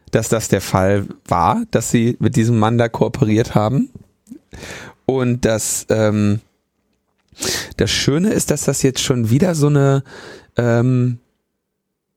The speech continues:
also ich mein, weißt du, wenn du ein Geheimdienst bist und es kommt jemand von einem anderen Geheimdienst und sagt, „Ich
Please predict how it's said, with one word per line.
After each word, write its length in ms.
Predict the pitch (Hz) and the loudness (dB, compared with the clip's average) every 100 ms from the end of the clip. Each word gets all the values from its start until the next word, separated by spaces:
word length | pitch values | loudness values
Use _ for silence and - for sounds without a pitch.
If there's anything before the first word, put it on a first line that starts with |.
| _ _ _ _ _ _ _ _ - | _ _ _ _ _ _ _ _ -6
also 180 | 120 | -2
ich 80 | 117 | 0
mein, 300 | 135 131 143 - _ - | 2 2 0 -6 _ -4
weißt 180 | 131 135 | -2 0
du, 40 | |
wenn 120 | 127 | 0
du 80 | 127 | 0
ein 60 | 123 | 2
Geheimdienst 580 | 117 147 175 135 - | 2 2 2 0 -2
bist 320 | - 98 - - - | -2 -2 -2 -10 -2
und 180 | 104 | -2
es 160 | - - | 0 -2
kommt 300 | - 143 - | -2 -2 0
jemand 300 | 147 139 135 | 0 0 -2
von 220 | - 117 | -2 0
einem 200 | - 107 - | 0 -4 -4
anderen 380 | 165 311 156 117 | -2 0 2 2
Geheimdienst 560 | 104 101 101 113 - | 2 2 0 -2 -2
und 100 | 117 | 0
sagt, 220 | 117 139 - | 0 -2 -2
„Ich 280 | - - | -2 -4